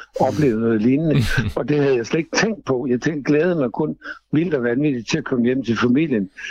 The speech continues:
Speaker 1: Men gavebordet der var ved at slå mig ud, øh, af glæde naturligvis. Altså overraskelse og glæde. Det var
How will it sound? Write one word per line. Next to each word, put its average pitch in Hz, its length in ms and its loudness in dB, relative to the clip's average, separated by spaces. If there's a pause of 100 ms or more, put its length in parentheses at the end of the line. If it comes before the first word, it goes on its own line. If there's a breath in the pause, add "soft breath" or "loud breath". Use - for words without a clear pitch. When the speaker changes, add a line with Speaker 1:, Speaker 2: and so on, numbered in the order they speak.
(240 loud breath)
Speaker 1:
Men 117 160 -2
gavebordet 139 560 0
der 123 140 2
var 110 140 -2
ved 117 140 2
at 127 100 0
slå 123 180 0
mig 101 240 0
ud, 175 280 -4 (500 loud breath)
øh, - 60 -2 (140)
af 104 120 -2
glæde 110 320 2
naturligvis. 101 680 0
Altså 92 300 0
overraskelse 110 800 -2
og 95 80 -4
glæde. 104 320 0
Det 120 120 -2
var 110 180 0